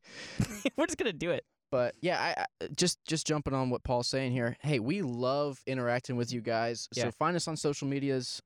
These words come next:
Speaker 2: Uh, I think my username on Twitter, Instagram, Hinkle three underscore Trey.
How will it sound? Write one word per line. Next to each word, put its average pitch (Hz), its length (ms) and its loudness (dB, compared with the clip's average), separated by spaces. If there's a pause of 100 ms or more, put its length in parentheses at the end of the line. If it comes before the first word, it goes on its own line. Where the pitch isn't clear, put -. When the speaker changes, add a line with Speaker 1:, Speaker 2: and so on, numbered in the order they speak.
(100)
Speaker 2:
Uh, 107 240 0
I 113 120 0
think 131 220 -2 (120)
my 127 220 0
username 127 640 0
on 110 220 2
Twitter, 127 320 0
Instagram, 117 640 -2 (180)
Hinkle 131 260 2
three 127 260 0
underscore 117 380 -2
Trey. 123 380 -2